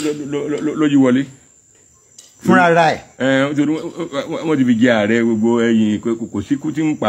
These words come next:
Speaker 1: ààrẹ ní, nílẹ̀ Yorùbá.
Speaker 2: Hmm.
Speaker 1: Bó ṣe, bó, bó, bó ṣe ajáde báyìí, ẹ̀yìn bí, ẹ̀yìn, àwọn, àwọn àmì yẹn bá ṣe pọ̀ tó, tó, ó bá, ó bá ṣe báyìí gbèrè, á, á, á dẹkùn. Bá ti tàgídí báyìí, á, á di kìnìún.
Speaker 2: Lóògùn ọ̀fẹ́ o.
Speaker 1: Bẹ́ẹ̀ sì ni gbogbo àwọn ẹ̀yìn, àwọn àmì yẹn ni, ni,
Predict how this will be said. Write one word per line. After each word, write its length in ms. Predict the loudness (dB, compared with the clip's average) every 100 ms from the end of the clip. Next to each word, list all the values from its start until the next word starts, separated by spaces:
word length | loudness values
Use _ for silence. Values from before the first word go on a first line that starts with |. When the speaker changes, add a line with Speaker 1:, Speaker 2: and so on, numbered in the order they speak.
| 0
Speaker 1:
ààrẹ 240 | 0 -2 -6 -2
ní, 160 | 0
nílẹ̀ 280 | 2 2 2
Yorùbá. 240 | 2 -2 -6 -8 _ _ _ _ _ -6
Speaker 2:
Hmm. 160 | -2 -2 -6 -20 -20 -6 4
Speaker 1:
Bó 120 | 4
ṣe, 100 | 4
bó, 80 | 2 2 0
bó, 80 | 0
bó 140 | 0 2
ṣe 100 | 2
ajáde 280 | 2 0
báyìí, 280 | 2 2 2 2
ẹ̀yìn 260 | 2 2
bí, 80 | 2
ẹ̀yìn, 500 | 2 2 2 2 0 0 0 0 -2 -6
àwọn, 200 | -4 -4 -2
àwọn 160 | -2 0
àmì 120 | 0
yẹn 100 | 2
bá 80 | 2
ṣe 80 | 2
pọ̀ 160 | 0 -2
tó, 80 | -4 -6 -16 _ _ -10
tó, 80 | -4
ó 60 | 0
bá, 80 | 2 4
ó 40 |
bá 60 | 4
ṣe 80 | 4
báyìí 180 | 2 0
gbèrè, 180 | 0 0
á, 140 | -2 -6
á, 80 | -6
á 80 | -4
dẹkùn. 280 | -4 -4 -8 -18 -20 _ _ _ _ -20 _ _ -16 -2 2
Bá 80 | 2
ti 40 |
tàgídí 200 | 2 2
báyìí, 160 | 4 2
á, 80 | 0 -2
á 60 | -2
di 120 | -2
kìnìún. 260 | -4 -6 -6 0
Speaker 2:
Lóògùn 320 | 0 2 0 0
ọ̀fẹ́ 160 | 0
o. 160 | 0 0 0
Speaker 1:
Bẹ́ẹ̀ 180 | 2 4
sì 80 |
ni 100 | 4
gbogbo 200 | 4 2 2
àwọn 280 | 2 2
ẹ̀yìn, 240 | 2 2 2
àwọn 160 | 2 2
àmì 100 | 2
yẹn 100 | 2
ni, 400 | 0 0 0 0
ni, 100 | -2